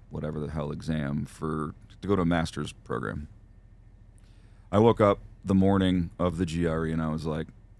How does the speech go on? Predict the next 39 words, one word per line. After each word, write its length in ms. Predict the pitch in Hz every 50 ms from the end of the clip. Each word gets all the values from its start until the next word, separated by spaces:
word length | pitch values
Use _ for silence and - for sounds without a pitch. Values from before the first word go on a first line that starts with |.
| - -
"I 60 | 175
don't 140 | 120 80 73
wanna 180 | 67 64 65
take 200 | - - 78 -
the 60 | - -
fucking 340 | - - 55 - - 50 55
G 160 | - 76 69
R 220 | 64 53 50 55
E." 200 | 62 67 71 80 85 - - - - -
So 80 | - 98
I 60 | 104
didn't 160 | 107 98 95
go. 220 | 87 90 76 - - - - - - - - - - - - - - - - - - - -
So 60 | -
my 120 | 87 87 87
mom 520 | 90 95 101 104 104 104 104 104 98 - - -
comes 260 | - 95 87 82 -
home 180 | 95 87 85 80
from 160 | 82 80 82
work 200 | 92 101 98 -
and 80 | 82 -
she's 160 | - 82 76
like, 120 | 78 78 -
"How'd 140 | - 87 85
the 60 | 87 82
G 160 | 85 92 95
R 100 | 92 117 165
E 60 | 180
go?" 180 | 127 95 78 82
And 80 | 82
I'm 120 | 87 90 87
like, 240 | 85 85 82 80 80 - -
"Nah, 180 | 101 113 113 113
I 40 |
didn't 160 | 104 98 92 85
go." 200 | 85 71 - - - - - - -
And 80 | -
she's 200 | - - 101 92
like, 220 | 90 98 98 95